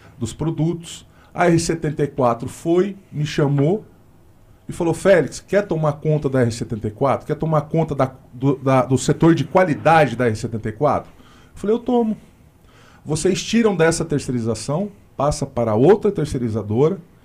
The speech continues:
e vocês vão seguir toda a metodologia, todo o protocolo do controle de qualidade que eu vou passar pra vocês." E aí hoje a R setenta e quatro tem os produtos que, inclusive, leva a minha assinatura, estão disponíveis aí no mercado.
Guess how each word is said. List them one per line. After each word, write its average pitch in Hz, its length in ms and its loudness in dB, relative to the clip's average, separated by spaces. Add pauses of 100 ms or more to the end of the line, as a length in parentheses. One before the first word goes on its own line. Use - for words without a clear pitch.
(280)
e 135 60 -2
vocês 135 280 0
vão 151 140 0
seguir 147 300 -4
toda 208 480 4
a - 20 2
metodologia, 151 760 0
todo 165 240 -2
o 151 40 -8
protocolo 139 540 -2
do 139 60 -4
controle 127 380 -2
de 123 80 -6
qualidade 113 420 -2
que - 80 -14
eu 117 40 -6
vou 107 100 -2
passar 107 200 -4
pra 117 120 -8
vocês." 113 540 -8 (500)
E 131 80 4
aí 147 160 6
hoje 151 520 6
a 131 140 2
R 123 180 4
setenta 120 380 -4
e - 20 -2
quatro 120 360 0
tem 110 100 0
os 110 100 -2
produtos 135 460 -4
que, - 140 -8 (220)
inclusive, 156 680 -4 (360)
leva 131 420 6
a - 20 0
minha 117 200 2
assinatura, 123 580 -2 (260)
estão 214 320 0
disponíveis 202 540 -2
aí 190 100 0
no 196 80 -4
mercado. 185 520 -4